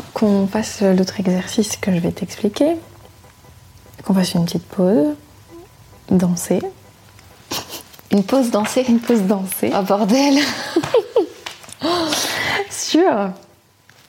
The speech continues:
Speaker 1: Ginger Mehdi.
Speaker 2: Oh non !
Speaker 1: <laughs> Qu'on n'est pas obligé de laisser après, on peut couper. Je sais pas, on verra. Euh, comment ça s'appelle ?
Speaker 2: Ok. <laughs>
Speaker 1: Parce que, pourquoi pas ?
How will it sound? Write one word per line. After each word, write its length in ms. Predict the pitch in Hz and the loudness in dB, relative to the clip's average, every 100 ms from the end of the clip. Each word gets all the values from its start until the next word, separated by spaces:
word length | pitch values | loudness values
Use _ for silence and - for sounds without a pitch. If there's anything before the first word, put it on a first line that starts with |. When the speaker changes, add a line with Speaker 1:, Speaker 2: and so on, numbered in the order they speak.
| - 196 | -2 0
Speaker 1:
Ginger 340 | 190 226 240 | 2 2 2
Mehdi. 420 | 202 214 190 226 - - - - - - - | 2 0 2 0 -2 -12 -20 -20 -20 -20 -6
Speaker 2:
Oh 120 | 214 233 | -2 2
non ! 720 | 254 311 330 320 320 330 320 277 - 440 - 277 240 | 2 2 4 4 4 4 4 2 2 0 0 -2 -2
Speaker 1:
<laughs> 640 | - - - 349 - - - | -4 -6 -2 -2 -4 -6 0
Qu'on 100 | 254 | 2
n'est 120 | 277 | 2
pas 200 | 311 311 | 2 2
obligé 400 | 277 247 226 240 | 4 4 4 2
de 120 | 208 220 202 | 0 0 -2
laisser 300 | 208 - 208 | 0 0 0
après, 340 | 202 - 214 | 0 -2 -2
on 60 | 196 | 0
peut 120 | 208 | 0
couper. 460 | 214 247 - 214 359 - - - 554 254 | 0 -2 0 0 0 -6 -4 0 2 4
Je 100 | 226 | 2
sais 160 | 220 196 | 2 -2
pas, 200 | - 220 | -2 0
on 60 | |
verra. 280 | 208 185 208 - - - 269 - | 0 2 -2 -6 -10 -10 -6 0
Euh, 640 | 208 190 185 180 175 - - - - - - | 0 2 0 2 2 2 0 -4 -8 -12 -12
comment 200 | - 180 | -4 -4
ça 120 | 170 - | -4 -6
s'appelle ? 440 | - - - 226 - - - | -8 -8 -8 -8 -10 -14 -2
Speaker 2:
Ok. 300 | 233 - 226 - - | -2 2 0 0 -2
<laughs> 640 | 339 320 269 226 285 285 247 - - - _ - _ _ - _ - - | 0 0 0 0 2 2 0 -4 -12 -20 _ -20 _ _ -20 _ -12 -6
Speaker 1:
Parce 240 | 226 220 - | -4 -4 0
que, 180 | 254 | 2
pourquoi 360 | 247 269 262 254 | 2 -2 0 0
pas ? 100 | 240 | 0